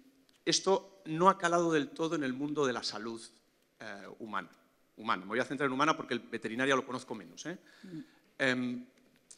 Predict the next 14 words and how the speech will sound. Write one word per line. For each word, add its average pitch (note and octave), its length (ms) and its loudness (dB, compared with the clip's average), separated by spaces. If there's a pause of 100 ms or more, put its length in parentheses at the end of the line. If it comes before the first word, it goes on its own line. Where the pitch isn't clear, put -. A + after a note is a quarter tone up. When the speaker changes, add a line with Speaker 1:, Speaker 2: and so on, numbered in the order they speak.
(140)
Speaker 1:
es D#3 120 2
decir, D#3 380 0
en C3+ 100 -6
España, F3 260 0
por E3+ 100 -2
ejemplo, E3+ 240 0
hay - 300 -4
tres E3+ 300 -2
departamentos C#3 760 -4
de, C3+ 360 -4
eh, A#2 320 -6
salud B2+ 260 -2
medioambiental A#2 500 -4
pediátrica, F#2+ 500 -14